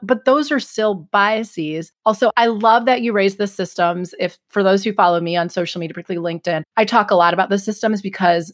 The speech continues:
knowing that that individual stuff is hard work and I need a lot of buy-in from the individual, if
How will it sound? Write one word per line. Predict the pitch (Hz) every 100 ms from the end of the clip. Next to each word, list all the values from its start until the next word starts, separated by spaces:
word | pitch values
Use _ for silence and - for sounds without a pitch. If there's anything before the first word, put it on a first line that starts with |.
| -
knowing | 175 175 185 190
that | 175 165 165 165 -
that | - 170 -
individual | 202 196 196 165 175 175 190 202
stuff | - 202 196 _
is | 170 175 -
hard | 208 196 202
work | 214 220 220
and | 175 165
I | 165 180
need | 185
a | 175
lot | 165
of | 160
buy-in | 147 151 160 165
from | 180 165
the | 160
individual, | 170 156 165 165 202 220 226
if | 214